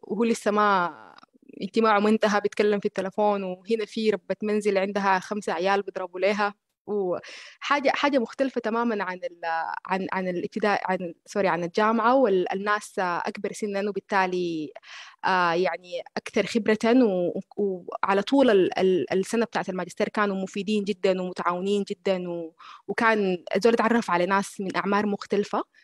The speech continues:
آه، في مكان واحد، واستفاد منهم بصورة كبيرة جدًا ومن خبراتهم بصورة كبيرة جدًا. آه، في نفس الوقت طريقة التدريس بتاعت الأساتذة مختلفة تمامًا،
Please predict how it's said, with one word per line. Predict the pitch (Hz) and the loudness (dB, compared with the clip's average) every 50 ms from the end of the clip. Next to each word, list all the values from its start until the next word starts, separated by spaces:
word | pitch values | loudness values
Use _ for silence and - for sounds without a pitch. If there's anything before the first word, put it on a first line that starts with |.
| _ _ _ _ _ - | _ _ _ _ _ -2
آه، | 185 185 180 175 175 170 170 170 165 165 165 165 156 156 87 _ | 0 0 0 0 0 -2 -4 -6 -10 -16 -20 -20 _ -20 -20 _
في | _ - 220 | _ -2 0
مكان | 196 196 185 - 220 208 202 202 190 | 0 0 0 0 2 2 2 2 2
واحد، | 185 190 208 - - 254 214 220 | 2 2 2 2 0 0 0 -2
واستفاد | 208 - - - 214 202 196 202 | -4 -6 -4 -2 0 0 0 -2
منهم | 196 196 190 185 180 | -2 -2 -2 -2 -4
بصورة | 180 - - 208 196 | -6 -4 -2 -2 -2
كبيرة | 190 - 185 196 190 190 | -2 -2 -2 -2 0 0
جدًا | 190 196 - 196 190 185 | -2 -4 -4 -4 -6 -6
ومن | 180 180 | -8 -10
خبراتهم | - - 196 - 190 190 190 - 185 175 | -8 -6 -4 0 0 0 0 -2 -6 -8
بصورة | 185 - - 202 190 | -6 -6 -4 -4 -4
كبيرة | - - 175 180 170 165 165 - | -4 -4 -4 -2 -2 -2 -2 -4
جدًا. | - _ - - 175 - - - - - - - - - - | -6 _ -8 -10 -10 -12 -16 -20 -20 -18 -18 -18 -8 -2 2
آه، | 226 226 226 233 | 4 4 4 4
في | - 277 | 4 4
نفس | 277 320 - - | 4 4 4 4
الوقت | 277 269 294 - 302 | 4 4 4 2 2
طريقة | - - 240 220 220 196 208 208 | 4 6 6 6 6 6 4 0
التدريس | 208 - 214 196 226 233 254 247 - | 0 0 -2 0 0 2 0 0 0
بتاعت | - 226 - 202 | -4 -6 -4 -4
الأساتذة | - - - 233 226 220 214 | -6 -4 -2 -2 -2 0 -2
مختلفة | 190 185 - - 208 208 - 190 | -4 -6 -6 -4 -4 -4 -4 -6
تمامًا، | - 185 185 190 214 285 | -6 -6 -4 -2 0 -2